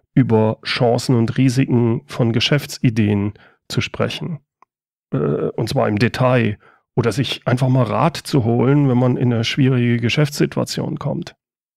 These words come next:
Vielen solcher Geschäftsführer und Unternehmer fällt es wirklich schwer, ähnlich geartete Menschen zu finden, mit denen sie sich regelmäßig dann auf Augenhöhe beruflich austauschen können. Denn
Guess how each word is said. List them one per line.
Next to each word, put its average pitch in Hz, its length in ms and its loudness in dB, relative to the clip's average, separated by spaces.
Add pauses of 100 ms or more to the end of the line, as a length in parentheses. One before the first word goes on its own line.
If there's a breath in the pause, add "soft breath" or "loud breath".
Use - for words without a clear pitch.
(920)
Vielen 226 300 4
solcher 190 300 4
Geschäftsführer 160 560 2
und 156 120 2
Unternehmer 131 600 2
fällt 156 320 0
es - 120 -4
wirklich 151 300 0
schwer, 127 680 2
ähnlich 127 380 2
geartete 135 540 0
Menschen 131 420 2
zu - 140 -4
finden, 143 560 2
mit 123 160 2
denen 143 220 6
sie 143 120 2
sich 143 380 0 (240)
regelmäßig 131 840 4
dann 143 140 2
auf 147 240 -2
Augenhöhe 131 720 2
beruflich 127 680 -2
austauschen 117 500 -4
können. 123 360 -6 (1200)
Denn 113 240 4